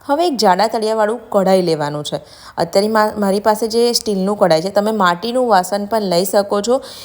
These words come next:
Even આ ટેકનિકથી તમે તવા ઉપર કે પછી તમે એલ્યુમિનિયમની કઢાઈ કે પછી કુકરમાં પણ કરી શકો છો. પણ ધ્યાન રાખવાનું છે એકદમ સરસ જાડી કઢાઈ લેવાની છે. અ, અને નોનસ્ટિક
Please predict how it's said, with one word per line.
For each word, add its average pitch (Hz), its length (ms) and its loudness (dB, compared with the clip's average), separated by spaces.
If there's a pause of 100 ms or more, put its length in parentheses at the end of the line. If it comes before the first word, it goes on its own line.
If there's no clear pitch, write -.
(160)
Even 254 320 0
આ 247 140 4
ટેકનિકથી 247 560 -6
તમે 214 320 0
તવા 180 300 2
ઉપર 214 440 -2 (180)
કે 285 100 -2
પછી 254 540 0 (220)
તમે 247 260 -2
એલ્યુમિનિયમની 208 640 -2
કઢાઈ 220 360 0
કે 262 100 -6
પછી 262 220 -2
કુકરમાં 226 640 -2
પણ 277 200 -4
કરી 226 300 -2
શકો - 320 -4
છો. - 140 -8
પણ 240 200 -4
ધ્યાન 202 320 0
રાખવાનું 220 400 -2
છે 277 160 -4 (340)
એકદમ 202 340 0
સરસ 254 320 -2
જાડી 196 640 0
કઢાઈ 202 280 4
લેવાની 208 420 -4
છે. 269 140 -2
અ, 294 60 -4 (540)
અને 226 440 0
નોનસ્ટિક 214 600 0